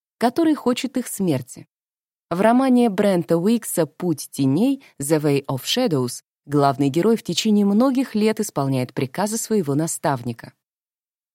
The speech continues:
В романе Лью Уоллиса «Бен Гур» главный персонаж оказался в незавидном положении раба на галерах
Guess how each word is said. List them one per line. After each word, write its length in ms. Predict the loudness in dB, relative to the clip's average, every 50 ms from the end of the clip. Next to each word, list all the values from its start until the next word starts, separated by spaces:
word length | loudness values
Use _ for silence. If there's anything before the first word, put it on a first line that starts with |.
| _ _ _ _ _ _ _
В 120 | -6 0 2
романе 580 | 4 4 4 4 4 4 4 4 4 2 0 0
Лью 320 | 0 0 2 4 4 4 4
Уоллиса 580 | 4 2 2 2 0 0 -2 -2 -2 0 0
«Бен 320 | 2 2 2 2 2 0 -2
Гур» 300 | -2 -2 -2 -2 -2 -6 _ _ _ _ _
главный 380 | -2 0 2 2 2 0 -2 0
персонаж 560 | 0 -2 -4 -2 -2 0 0 2 2 0 0
оказался 580 | -2 -2 -2 0 2 2 0 0 0 0 0 0
в 80 | 0
незавидном 600 | 0 -2 0 0 0 2 2 0 0 0 -2 -2
положении 580 | 0 2 2 2 2 4 2 2 4 4 4 2
раба 380 | 2 2 0 2 2 2 4
на 100 | 2 2
галерах 500 | 0 0 -2 -2 -2 -2 -2 -4 -6 -8